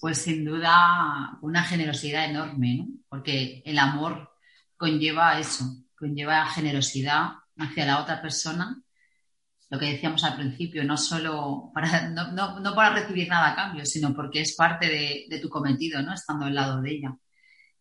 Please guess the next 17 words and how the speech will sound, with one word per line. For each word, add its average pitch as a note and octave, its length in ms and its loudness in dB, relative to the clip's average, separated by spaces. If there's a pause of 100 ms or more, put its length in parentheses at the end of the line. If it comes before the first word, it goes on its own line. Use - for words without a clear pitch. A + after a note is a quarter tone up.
(160)
Y B2 640 2
con C3+ 160 -2
testimonios C#3 640 -2
como, C#3 500 -2
como D3+ 220 -2
los C#3+ 180 -4
de C#3 140 -2
nuestro C3+ 280 -2
oyente, C3+ 440 0
no, B2+ 480 0
vamos, C3 340 -10
me, C#3 200 0
me D3 120 0
quito C#3+ 220 -4
el D#3 100 -2
sombrero, C3 580 0
¿no? C3+ 120 -6